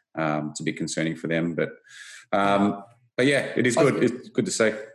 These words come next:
Speaker 2: Yeah, it is, no, very good. Sorry to cut you off. I was about to say, I have heard, um, Essendon have already thought about their membership campaign for next year, and they've actually got a membership you can get where each
Speaker 1: <laughs>
Speaker 2: week they'll send you, each week the club will send you a different death threat to send to one of the players just to,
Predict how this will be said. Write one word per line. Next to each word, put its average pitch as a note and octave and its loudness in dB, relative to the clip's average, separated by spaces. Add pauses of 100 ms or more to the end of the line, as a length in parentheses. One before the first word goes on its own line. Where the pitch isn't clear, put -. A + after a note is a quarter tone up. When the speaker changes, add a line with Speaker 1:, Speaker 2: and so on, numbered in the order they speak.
(560)
Speaker 2:
Yeah, D#3+ 6
it B2+ 0
is, D3 2
no, F3 6
very D#3 4
good. C#3 2
Sorry D3+ 4
to - -6
cut C3 2
you C3+ 4
off. D3 4
I C#3+ 4
was C#3 2
about C#3 2
to - -10
say, - -2
I C#3+ 2
have C#3 0
heard, C#3 4
um, A#2+ -2
Essendon C3 -2
have A#2 -2
already B2 0 (520)
thought D3+ 4
about C3+ 4
their C3 4
membership B2+ -2
campaign B2 -4
for C3 -8
next B2 -4
year, B2+ -2
and A#2+ -6
they've B2 0
actually C3 2
got B2 2
a A#2 2
membership B2+ -2
you B2 -4
can A#2+ -6
get A#2+ -2
where A#2 2 (380)
each C#3+ 0
Speaker 1:
<laughs> - -
Speaker 2:
week C#3 2
they'll C#3 0
send C#3+ 0
you, - 2
each F3 0
week D#3+ 2
the D3 -4
club C#3+ 0
will D3 -2
send D3 -2
you C#3+ 0
a C3+ 0
different C3 -2
death C#3 0
threat C#3 0
to C3+ -10
send C3+ -4
to C3+ -2
one C#3 -2
of C3 -2
the B2+ -4
players D3+ 0
just - -6
to, B2+ -2